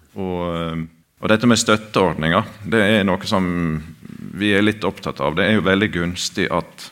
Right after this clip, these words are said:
myndighetene legger opp til at rederier kan få støtte for å ta i bruk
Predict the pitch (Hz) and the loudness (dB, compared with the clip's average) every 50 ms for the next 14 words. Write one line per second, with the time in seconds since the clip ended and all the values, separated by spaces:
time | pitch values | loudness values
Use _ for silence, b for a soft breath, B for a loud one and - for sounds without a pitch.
0 | _ _ - - 92 92 90 87 95 85 71 71 - 78 78 76 80 80 80 80 | _ _ -6 -2 -2 0 0 0 0 0 0 0 -2 -2 0 0 0 0 0 0
1 | 85 92 - - - - - 87 73 73 73 - - - _ _ _ - - 87 | -2 -4 -6 -6 -16 -8 -2 0 0 0 -2 -6 -16 -20 _ _ _ -16 -10 -4
2 | 92 92 85 90 90 104 101 98 92 80 78 80 80 - 80 80 82 - - 104 | -2 -2 -2 -2 -2 0 0 2 2 2 0 -2 -2 -4 -4 -4 -4 -4 -2 -2
3 | 95 80 - - 80 73 71 - - - - 92 - - 95 90 87 82 - - | -2 -2 -2 -4 -6 -6 -8 -8 -16 -12 -12 -10 -6 -4 -2 -2 -2 -4 -6 -10
4 | 82 80 - 78 80 82 64 78 98 98 98 85 80 - - _ - - | -10 -6 -2 0 0 0 0 -2 -4 -4 -4 -4 -4 -6 -18 _ -16 -16